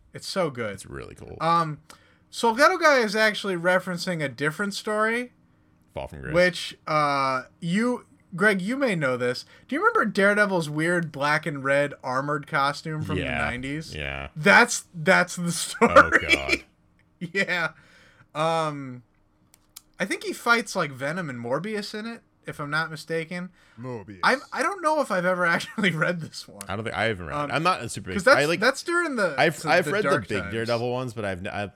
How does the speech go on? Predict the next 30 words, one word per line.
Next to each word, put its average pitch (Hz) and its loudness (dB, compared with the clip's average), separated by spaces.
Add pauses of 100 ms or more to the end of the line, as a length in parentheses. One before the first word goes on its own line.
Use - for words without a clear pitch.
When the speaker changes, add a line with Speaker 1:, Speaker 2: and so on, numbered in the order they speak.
Speaker 2:
there's, 98 -8 (440)
that's 98 -10
it. 73 -12
Like, 87 -10
I've 92 -6
read 101 -4
Born 87 -8
Again. 85 -8
I 80 -14
think 95 -10
I've 92 -6
read 85 -6
Daredevil 82 -8
Yellow. 78 -8 (1000)
I - -16
think 98 -12 (360)
maybe 80 -14
a - -20
couple 69 -12
others. 69 -14 (160)
That's - -16
about 64 -14
it. 69 -14
Speaker 1:
Yeah. 104 -14
Speaker 2:
Like, 98 -6
I 117 -2
read 127 0
some 113 -4
of 98 -6
Shadowland. 98 -8